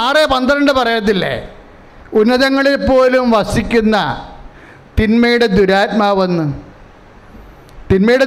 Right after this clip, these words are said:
ദുരാത്മാവിനൊരു പ്രശ്നം, അവൻ രംഗബോധമില്ലാത്ത കോമാളിയാ. തിന്മയുടെ ദുരാത്മാവ് ചിലപ്പോൾ എളിമയുടെ വേഷം കെട്ടി അഹങ്കാരം നിന്നിൽ വസിക്കും. ഇതിനാണ് ഇത്, നമ്മൾ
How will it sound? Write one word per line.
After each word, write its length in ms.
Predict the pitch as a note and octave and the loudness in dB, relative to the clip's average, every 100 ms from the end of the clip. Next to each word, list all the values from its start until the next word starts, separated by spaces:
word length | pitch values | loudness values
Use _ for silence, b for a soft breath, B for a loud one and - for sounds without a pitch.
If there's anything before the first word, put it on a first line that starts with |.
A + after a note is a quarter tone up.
| A#3 | 2
ദുരാത്മാവിനൊരു 840 | A3 A3+ B3+ B3+ B3+ C4 B3+ A#3 | 2 2 2 0 2 0 0 0
പ്രശ്നം, 360 | A3 A#3 A#3 F#3 A#3 - B B F3 | -2 0 0 0 -2 -6 B B -2
അവൻ 140 | A#3 A3 | 0 0
രംഗബോധമില്ലാത്ത 760 | G#3+ A3+ B3+ B3+ B3+ A#3+ A#3+ A#3 G3+ | 0 2 2 2 0 0 0 0 0
കോമാളിയാ. 580 | G3 G#3+ A#3 A#3+ E3+ A2+ - - - - - - - - - - - - - - - - - - - | 2 2 2 0 -2 -4 -10 -14 -14 -14 -14 -16 -18 -18 -18 -18 -18 -18 -16 -18 -18 -20 -16 -8 -2
തിന്മയുടെ 400 | A#3 C#4+ D#4+ C#4+ | 2 2 2 2
ദുരാത്മാവ് 680 | B3 C4+ D#4 C#4+ C#4+ C4 B3 C#4+ C#4 - - - - - - - | 0 2 2 0 2 2 2 0 -2 -10 -14 -16 -16 -16 -6 -2
ചിലപ്പോൾ 360 | A#3+ C4 C#4+ C#4 A#3+ | 0 0 0 0 0
എളിമയുടെ 400 | C4 D4 D4+ C#4+ | 0 2 2 2
വേഷം 260 | B3+ - C#4 B3 | 0 0 0 0
കെട്ടി 220 | G#3 B3+ C4+ C#4+ B - | 2 0 -2 -8 B -2
അഹങ്കാരം 560 | F#3 C4+ C#4 C#4+ C#4+ C#4+ C4 | 0 2 2 2 2 2 2
നിന്നിൽ 200 | B3 A#3+ A#3 | 2 0 0
വസിക്കും. 460 | F#3+ A#3 - C#3+ - - - - - - - - - - - - - - A#3 | 0 -2 -2 -6 -6 -16 -18 -20 -20 -20 -20 -20 -20 -20 -20 -20 -20 -6 0
ഇതിനാണ് 360 | C4 D#4 C#4+ D4+ D#4 G#3 | 2 2 0 -2 -4 -2
ഇത്, 120 | A#3 D#4 C#4+ A#3 | 0 0 2 0
നമ്മൾ 240 | A3 D#4 | 2 2